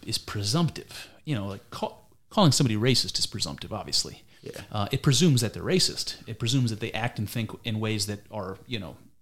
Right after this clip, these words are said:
Speaker 1: wrong. Uh, it also presumes that race exists, which is something that the white, the white nationalist guy we talked to, uh, s-, would, would attach themselves to. But the, um, but certain philosophers, like the postmodernists, would say is a construct. It doesn't exist.
Speaker 2: Yeah.
Speaker 1: Um, but thought leadership is this thing where it pr-,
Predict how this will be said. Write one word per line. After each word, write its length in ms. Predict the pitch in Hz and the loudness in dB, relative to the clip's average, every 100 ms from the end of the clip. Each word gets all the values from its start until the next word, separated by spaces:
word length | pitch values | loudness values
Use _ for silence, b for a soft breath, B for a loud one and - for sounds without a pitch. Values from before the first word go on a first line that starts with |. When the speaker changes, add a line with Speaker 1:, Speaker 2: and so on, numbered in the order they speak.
| - | -8
Speaker 1:
wrong. 400 | 135 113 80 151 - B B B - | 0 0 0 -6 -8 B B B -10
Uh, 140 | 101 131 | -6 0
it 60 | |
also 220 | 151 160 | 2 2
presumes 380 | 139 123 135 127 | 0 2 2 2
that 80 | 123 | 0
race 240 | 117 160 104 | 0 2 0
exists, 600 | 95 78 - - - - | -4 -4 0 0 -2 -8
which 200 | 110 - | -6 -2
is 60 | |
something 280 | - 107 104 | 0 -2 -6
that 260 | 95 - - | -8 -12 -10
the 80 | |
white, 160 | 107 110 - | -8 -8 -12
the 80 | 110 | -4
white 240 | 120 - | -4 -4
nationalist 400 | 113 143 - 110 | -2 -2 0 -2
guy 120 | 104 104 | -4 -6
we 60 | |
talked 280 | - 107 - | -4 -6 -4
to, 240 | 104 95 95 | -6 -6 -6
uh, 280 | 98 92 92 | -6 -6 -4
s-, 180 | - | -4
would, 220 | 123 117 117 | -4 -8 -6
would 140 | 107 | -8
attach 280 | - 113 - | -6 -2 -2
themselves 320 | 110 101 101 | -2 -2 -4
to. 160 | 110 101 | -6 -6
But 160 | 101 | -8
the, 240 | 101 101 98 | -8 -6 -6
um, 220 | 95 107 b b b | -8 -12 b b b
but 180 | - - | -6 0
certain 220 | - 127 | 2 0
philosophers, 500 | 113 123 147 127 113 | -2 0 0 -2 -2
like 140 | 110 110 | -4 -4
the 60 | |
postmodernists, 600 | 113 107 135 165 113 110 | -6 -2 2 4 2 0
would 100 | 107 | -2
say 200 | 113 101 | 0 0
is 100 | 98 | -2
a 40 | - | -2
construct. 720 | - 139 131 - - - - | 2 4 4 0 -6 -12 -14
It 40 | - | -8
doesn't 200 | 113 98 | -4 -4
exist. 460 | 107 165 - - | 0 0 0 -4
Speaker 2:
Yeah. 260 | - - - B B B - | -10 -10 -10 B B B -6
Speaker 1:
Um, 440 | 117 107 104 101 - - - - - - - | 0 2 2 -4 -8 -20 -20 -20 -20 -20 -8
but 160 | 139 - | -8 4
thought 240 | 160 - | 4 6
leadership 460 | 127 101 - 107 110 | 0 2 2 2 0
is 100 | 101 | 0
this 160 | 104 | 0
thing 180 | 117 110 | 0 -2
where 120 | 101 | -2
it 140 | - | -6
pr-, 120 | - | -12